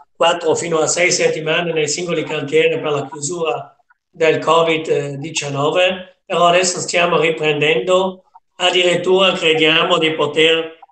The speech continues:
eh, aumentare il lavoro, per dire, al cantiere più grande che abbiamo allo Stadio Druso, ehm, spot-, spostando l'F C Südtirol, eh, via da Bolzano, già che devono giocare senza pubblico. Si potrebbe prevedere questo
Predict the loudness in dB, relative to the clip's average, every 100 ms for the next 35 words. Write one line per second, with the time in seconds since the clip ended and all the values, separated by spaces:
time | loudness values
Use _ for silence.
0 | _ -4 -2 0 0 2 0 2 2 2
1 | 0 0 2 2 2 -2 -2 0 2 0
2 | -2 -8 -8 -4 -4 -6 -6 -4 -4 -4
3 | -4 -2 -2 -2 -2 -2 -4 -4 -4 -6
4 | -6 -6 -4 -4 -4 -8 -16 _ _ _
5 | _ _ -4 0 2 2 2 0 -4 -10
6 | -10 -2 -2 0 -4 -6 -6 -6 -2 -2
7 | 0 0 0 0 -2 -2 -2 -2 -2 0
8 | 2 2 -2 -6 -14 _ -18 -6 -2 0
9 | 0 -2 -2 0 2 2 2 0 0 0
10 | 0 -2 -4 -4 -4 0 0 2 0 -4
11 | -6 -2 0 0 0 -2 -4 -4 -4 -2
12 | -2 -4 -12 -14 -12 -8 -6 -6 -8 _
13 | _ _ _ -12 -8 -4 -2 0 2 2
14 | 2 2 2 2 2 2 0 0 2 0
15 | 2 2 0 -6